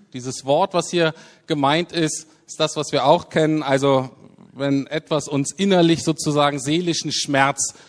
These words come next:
zufügt, wenn wir traurig werden, wenn wir bekümmert sind, könnte auch Herzeleid sagen, wir sind betrübt, das alles fällt da rein. Paulus macht aber deutlich, dass er das eigentlich nicht wollte.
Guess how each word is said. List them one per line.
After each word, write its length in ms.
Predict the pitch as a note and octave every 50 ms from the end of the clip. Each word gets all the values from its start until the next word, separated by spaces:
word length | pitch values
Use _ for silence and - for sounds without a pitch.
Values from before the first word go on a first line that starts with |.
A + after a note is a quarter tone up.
| _ -
zufügt, 360 | - - B2+ G2+ A#2+ A2+ G#2+
wenn 120 | A#2+ B2+
wir 100 | C3+ C3
traurig 640 | - - - D#3 E3 F#3+ G3+ F#3+ F#3 F3 D#3+ - - - - - - - _ -
werden, 320 | D3 D3 D3 D3+ D3 C#3+
wenn 100 | C#3 C#3
wir 120 | C#3 C3+
bekümmert 580 | C#3 C#3+ C#3+ - - A3 G3+ G3 F#3 E3+ D#3+ -
sind, 400 | - E3+ E3 D#3+ D#3 D3+ - - - -
könnte 220 | B2+ C3 B2 -
auch 100 | - -
Herzeleid 640 | - - E3 E3+ E3 - - D#3 C#3 C3 C3+ C3+ C3+
sagen, 280 | - C3+ C3 C3 B2+ C3
wir 80 | C3
sind 180 | B2+ C#3+ D3 -
betrübt, 640 | - B2+ - - - - E3+ E3+ E3+ E3 - - - - - _ _ _ _ _ -
das 200 | D#3 D3+ - -
alles 520 | - C#3 C3 C3 C3 B2+ - - - - _ _ _ _ _ _ _ _ _ _ _
fällt 400 | - - - A2+ A2 G#2+ - - - A2 G#2+ -
da 120 | C3 A#2+
rein. 460 | A2 A2 G#2+ G#2 G#2 G2 G#2 G#2 F#2+ _ _ _ _ _ _ _ _ - _ _ _ _ _
Paulus 300 | - E3+ G3+ B3+ C#4 A3+
macht 200 | A3 G3 F3 -
aber 200 | F#3 F3+ F3 E3
deutlich, 500 | C#3+ E3 E3 E3 F#3 A3 A3 A3+ B3 A#3
dass 220 | - G#3+ G3 - G#3
er 80 | F#3
das 280 | - F3+ G3+ - - -
eigentlich 520 | E3+ F3+ G3 G#3+ A#3 G#3 G#3 G#3 - -
nicht 240 | G3+ F#3 - - E3+
wollte. 480 | G3 A3 A#3 A#3 A3 - - C#3 A2+